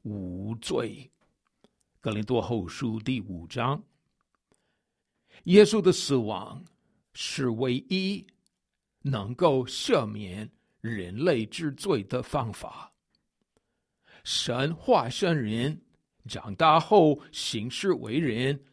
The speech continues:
参与人的生老病死。耶稣也接受了各种试探，只是他没有犯过罪。希伯来书第四章。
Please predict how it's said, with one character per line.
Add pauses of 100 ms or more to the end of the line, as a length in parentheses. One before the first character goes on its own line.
(200)
参
与
人
的
生
老
病
死。 (840)
耶
稣
也
接
受
了 (200)
各
种
试
探， (800)
只
是 (380)
他
没
有
犯
过
罪。 (1160)
希
伯
来
书
第
四
章。